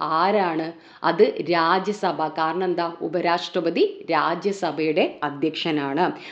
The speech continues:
ഒരിക്കലും ലോകസഭയ്ക്ക് എന്ത് ചെയ്യാൻ പറ്റില്ല? ഉപരാഷ്ട്രപതിയെ പുറത്താക്കാൻ വേണ്ടിയിട്ട് ആദ്യമായിട്ട് പ്രമേയം അവതരിപ്പിക്കാൻ വേണ്ടി സാധിക്കില്ല. ഉപരാഷ്ട്രപതി രാജ്യസഭയുടെ ex officio ചെയർമാനാണ്.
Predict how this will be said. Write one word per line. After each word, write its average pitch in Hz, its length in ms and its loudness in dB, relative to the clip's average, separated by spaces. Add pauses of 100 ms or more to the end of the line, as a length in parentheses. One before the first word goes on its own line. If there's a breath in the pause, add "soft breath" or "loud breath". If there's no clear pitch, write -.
(120)
ഒരിക്കലും 214 360 6
ലോകസഭയ്ക്ക് 196 760 4
എന്ത് 180 140 2
ചെയ്യാൻ 175 260 2
പറ്റില്ല? 156 580 0
ഉപരാഷ്ട്രപതിയെ 180 880 2
പുറത്താക്കാൻ 165 680 -2
വേണ്ടിയിട്ട് 156 520 -2
ആദ്യമായിട്ട് 160 500 0
പ്രമേയം 160 480 0
അവതരിപ്പിക്കാൻ 151 580 -2
വേണ്ടി 156 340 0 (140)
സാധിക്കില്ല. 143 760 -2 (520 loud breath)
ഉപരാഷ്ട്രപതി 254 1080 8
രാജ്യസഭയുടെ 185 1000 4
ex 156 280 0
officio 226 360 2
ചെയർമാനാണ്. 170 880 2